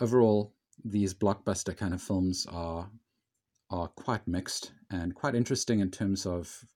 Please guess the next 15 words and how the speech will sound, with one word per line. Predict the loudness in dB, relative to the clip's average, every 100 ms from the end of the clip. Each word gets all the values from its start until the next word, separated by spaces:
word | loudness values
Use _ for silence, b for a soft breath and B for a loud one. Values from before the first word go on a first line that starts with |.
| -4
going | 0 0
from | 0 -2 -2 -2 -4
the, | -4 -2 -2 -2 -4
the | -4
range | 0 0 0
of | -2 -6
The | -6
Irishman, | 0 0 0 -2 -4 -4 -10 b b
which | -6
is | -6
three | -4 0 0
hours | 0 0 -2 -4
and | -6
a | -6
gangster | -6 -6 -6